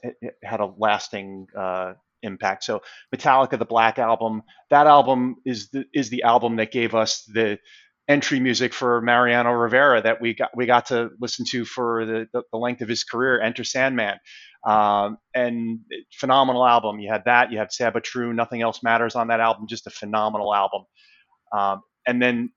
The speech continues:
L L Cool J, you know, I, I have to mention that because that Mama Said Knock You Out album, just a phenomenal album.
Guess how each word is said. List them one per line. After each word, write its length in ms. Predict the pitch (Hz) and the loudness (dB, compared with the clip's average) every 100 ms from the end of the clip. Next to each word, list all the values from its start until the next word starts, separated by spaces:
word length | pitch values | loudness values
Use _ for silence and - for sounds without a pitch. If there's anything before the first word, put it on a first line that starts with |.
| _ _ _ 143 | _ _ _ 0
L 180 | 143 | 4
L 100 | 139 | 4
Cool 200 | 139 143 | 2 -6
J, 300 | 117 113 104 113 _ - | 0 0 0 -4 _ -14
you 80 | 107 | -10
know, 160 | 101 - | -8 -8
I, 100 | 110 - | -10 -4
I 160 | 110 104 | -4 -2
have 180 | 117 - | -6 -4
to 200 | 113 104 _ _ _ _ _ - | -6 -8 _ _ _ _ _ -8
mention 420 | 117 117 - 110 | -6 -4 -4 -2
that 220 | 113 110 | 0 0
because 220 | 110 113 | -4 -4
that 160 | 117 - | -2 2
Mama 220 | 117 117 | 2 2
Said 200 | - 113 | 0 0
Knock 220 | 113 104 | 0 -2
You 80 | 117 | 2
Out 140 | 110 110 | 4 6
album, 420 | 110 113 113 110 _ _ _ | 2 0 -6 -12 _ _ _
just 200 | 113 - | -16 -14
a 40 | 101 | -16
phenomenal 720 | - 95 95 92 90 90 92 | -12 -12 -8 -8 -8 -10 -10
album. 280 | 92 98 | -10 -12